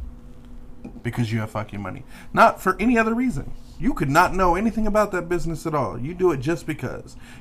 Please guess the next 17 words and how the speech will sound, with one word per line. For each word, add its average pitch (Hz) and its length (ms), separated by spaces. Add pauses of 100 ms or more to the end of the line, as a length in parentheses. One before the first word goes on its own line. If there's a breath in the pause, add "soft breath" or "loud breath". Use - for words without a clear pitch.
If - 80
you 208 80
have 196 120
fuck 175 260
you 170 100
money, 160 320
you 156 180
could 127 200
go 143 240
in 147 140
somewhere 139 800 (380 soft breath)
and 131 400
say, 123 280
"You 131 140
know 165 140
what, 165 160
man? 170 440